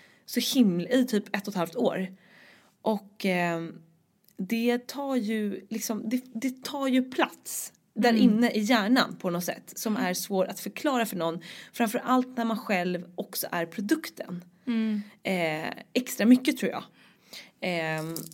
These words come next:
Speaker 1: och därför känns det så himla skönt nu. Så att jag känner ju att jag så här, just nu vill jag kanske så här hyra ett hus på Dalarö och typ gömma mig där en vecka. <laughs> Det är lite den feelingen.
Speaker 2: Mm.
Speaker 1: Och sen vill jag bara gå och hämta alla mina målargrejer och måla tavlor.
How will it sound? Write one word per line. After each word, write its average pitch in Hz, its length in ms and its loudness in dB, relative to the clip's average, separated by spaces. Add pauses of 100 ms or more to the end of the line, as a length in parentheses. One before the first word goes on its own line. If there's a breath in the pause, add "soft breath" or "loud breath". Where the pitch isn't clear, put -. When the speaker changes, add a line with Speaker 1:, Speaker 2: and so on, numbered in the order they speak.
Speaker 1:
och - 460 -4
därför 254 420 4
känns 180 300 -2
det 180 120 -6
så 202 120 -6
himla 190 420 0
skönt 196 300 -2
nu. 165 180 -4
Så - 100 -6
att 202 200 -2
jag 302 240 2
känner 180 320 0
ju 170 60 -2
att 170 180 -8
jag 180 260 -2
så 185 120 -4
här, 156 200 -2 (540 loud breath)
just 302 360 -2
nu 202 380 -4 (220)
vill 165 320 0
jag 156 200 0
kanske 165 220 -8
så 165 80 -6
här 170 100 -6
hyra 165 180 -2
ett 165 140 -6
hus 185 160 -4
på - 60 -4
Dalarö 175 360 -2
och 170 120 -6
typ 165 140 -6
gömma 196 340 0
mig 170 120 2
där - 120 -4
en 139 100 -8
vecka. - 340 -8
<laughs> - 60 -14
Det 208 160 4
är 233 40 8
lite 208 200 -2
den 208 260 6
feelingen. 170 500 0 (140 loud breath)
Speaker 2:
Mm. 220 140 2 (200 loud breath)
Speaker 1:
Och 247 120 0
sen 233 260 0
vill 214 140 -2
jag 208 100 -2
bara 196 200 -2
gå 185 120 -6
och 190 80 -2
hämta 196 280 -4
alla 180 160 -2
mina 170 240 -2
målargrejer 160 640 -2
och - 160 -8
måla 165 240 2
tavlor. 180 520 -6